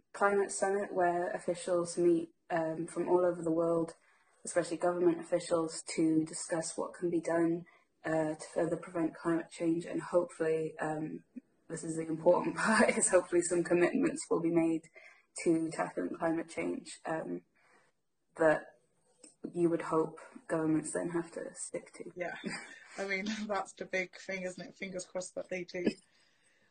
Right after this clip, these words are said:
Speaker 2: So what is it that you're actually gonna be doing at cop twenty-six?
Speaker 1: Um, I'm gonna be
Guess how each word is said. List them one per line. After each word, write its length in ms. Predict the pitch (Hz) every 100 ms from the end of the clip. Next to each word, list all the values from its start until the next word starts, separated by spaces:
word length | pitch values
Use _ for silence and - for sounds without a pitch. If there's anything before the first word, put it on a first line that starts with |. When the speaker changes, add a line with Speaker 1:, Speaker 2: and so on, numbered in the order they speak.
| _
Speaker 2:
So 240 | 233 226 -
what 200 | 233 294
is 100 | 269
it 100 | 226
that 100 | 226
you're 160 | 226 214
actually 240 | - 196
gonna 180 | 185 180
be 100 | 180
doing 220 | 180 180
at 140 | 175 -
cop 220 | 165 -
twenty-six? 800 | 180 170 160 170 - - - _ _ _ _ _ 185
Speaker 1:
Um, 480 | 190 202 202 202 -
I'm 300 | 190 202 202
gonna 180 | 202 190
be 520 | 185 190 190 190 190